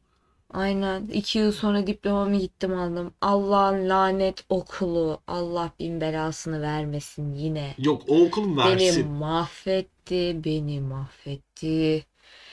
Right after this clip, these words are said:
Speaker 1: Az kalsın öğrenci işlerindeki kızın kafasını oradaki masaya vuruyordum. O kadar sinirlendim ki. Bak sıra aldım. Sanki banka sırası. Amına kodumun okulu.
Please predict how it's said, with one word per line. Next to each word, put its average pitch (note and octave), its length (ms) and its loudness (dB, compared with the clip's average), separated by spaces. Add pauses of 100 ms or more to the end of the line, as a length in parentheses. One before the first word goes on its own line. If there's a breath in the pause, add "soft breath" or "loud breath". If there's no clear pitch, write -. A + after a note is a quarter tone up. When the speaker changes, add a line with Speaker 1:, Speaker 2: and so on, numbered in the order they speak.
(220 loud breath)
Speaker 1:
Az G3+ 220 0
kalsın F#3+ 420 0
öğrenci F3 460 0
işlerindeki E3 640 -4 (100)
kızın F3 680 -2
kafasını F3 920 -4
oradaki F3 640 -2
masaya F3+ 600 -6
vuruyordum. G#3 760 2
O G3 100 -8
kadar A3 440 -2
sinirlendim F3 920 -6
ki. D#3 400 -8 (440 loud breath)
Bak A3 180 2
sıra C4+ 340 6
aldım. F#3+ 320 2
Sanki G#3 400 -2
banka F3+ 320 0
sırası. D#3 420 -10
Amına E3 300 -4
kodumun E3 400 -6
okulu. E3 480 -6